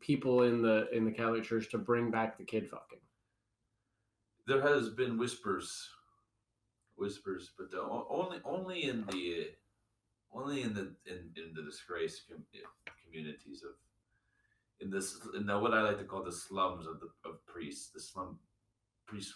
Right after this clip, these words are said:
Speaker 2: uh, basically the, the forums, Reddit forums,
Speaker 1: <laughs> Oh my God.
Speaker 2: where they, where they really, they are only allowed to talk, you know, they, they,
Speaker 1: Interesting.
Speaker 2: they've been excommunicated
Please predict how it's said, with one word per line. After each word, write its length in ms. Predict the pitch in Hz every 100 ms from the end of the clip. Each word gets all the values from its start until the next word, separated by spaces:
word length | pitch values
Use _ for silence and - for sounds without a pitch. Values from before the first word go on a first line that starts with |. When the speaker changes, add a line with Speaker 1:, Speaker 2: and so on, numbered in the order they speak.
| -
Speaker 2:
uh, 100 | 113 113 -
basically 380 | 127 143 - 113
the, 260 | 98 - - -
the 80 |
forums, 800 | 90 - 95 92 87 80 - - _ _ _ _ _ _ _ _ _ -
Reddit 220 | 101 98
forums, 680 | 80 85 85 78 78 76 - - _
Speaker 1:
<laughs> 140 | -
Oh 120 | - - - -
my 60 |
God. 160 | - -
Speaker 2:
where 160 | 98
they, 220 | 98 98 95
where 200 | 101 104
they 80 | 104
really, 240 | 107 101
they 160 | 95 90
are 140 | 87
only 200 | 85 82
allowed 360 | 78 78 78 80
to 280 | 78 76 76 - - - _ _ _ - - _
talk, 340 | - - - -
you 140 | 85
know, 220 | 87 - -
they, 300 | - - 110
they, 80 | 110
Speaker 1:
Interesting. 420 | 135 131 110 92 107
Speaker 2:
they've 20 | 104
been 260 | 101 104 -
excommunicated 1000 | 101 - - - 82 73 - 78 -